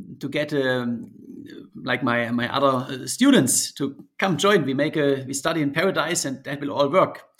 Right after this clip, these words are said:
And everyone, everyone said, "This is impossible. You are going to fail. No one has ever done it before."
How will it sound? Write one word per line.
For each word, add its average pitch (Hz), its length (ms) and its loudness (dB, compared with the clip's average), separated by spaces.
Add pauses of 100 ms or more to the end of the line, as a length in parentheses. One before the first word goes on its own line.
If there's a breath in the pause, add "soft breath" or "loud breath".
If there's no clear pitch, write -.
(420 loud breath)
And - 340 -8
everyone, 139 540 -4 (340)
everyone 139 400 2
said, 127 220 -4 (180)
"This 147 140 -2
is 131 80 -6
impossible. 131 500 -6
You 117 100 0
are 120 60 -2
going 117 220 -4
to - 80 -14
fail. 147 420 2
No 127 120 0
one 127 120 2
has 123 140 -2
ever 123 180 -4
done 117 220 -2
it 113 80 -12
before." 117 440 -6